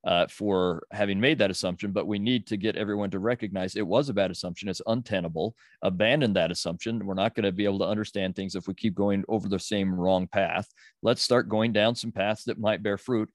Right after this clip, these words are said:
and just admit that's not a way that we can figure out whether Joseph Smith was a translator or not. It, we don't have th-, the ability to do that, given that that was a bad assumption.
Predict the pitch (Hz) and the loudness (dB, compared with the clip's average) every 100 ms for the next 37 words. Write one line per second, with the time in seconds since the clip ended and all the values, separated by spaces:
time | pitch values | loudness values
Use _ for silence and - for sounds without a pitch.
0 | _ _ 104 101 117 - 113 113 101 - | _ _ -4 0 -2 0 0 2 0 -2
1 | _ - 101 135 113 120 117 117 104 98 | _ -12 2 4 4 2 2 2 2 0
2 | 98 92 101 107 101 113 98 95 90 92 | 0 -2 -6 -6 -6 -4 0 2 2 0
3 | 92 90 95 92 90 92 90 95 87 - | -2 -2 -2 -4 -4 -6 -4 -4 -6 -4
4 | 90 82 90 87 85 82 - 101 - 110 | -4 -2 -2 -2 0 -2 -2 -6 -2 0
5 | 95 98 98 95 - 95 - 98 95 90 | 0 0 2 0 -2 -12 -10 -4 -2 0
6 | 85 98 92 92 - 85 101 85 82 80 | 2 2 2 0 -4 -4 -2 0 -2 -4
7 | _ - _ _ - 101 113 98 101 95 | _ -20 _ _ -16 0 2 4 2 0
8 | - 95 69 87 87 90 90 85 82 78 | -2 -4 2 0 0 -4 -4 -4 -4 -6
9 | - - - | -12 -12 -16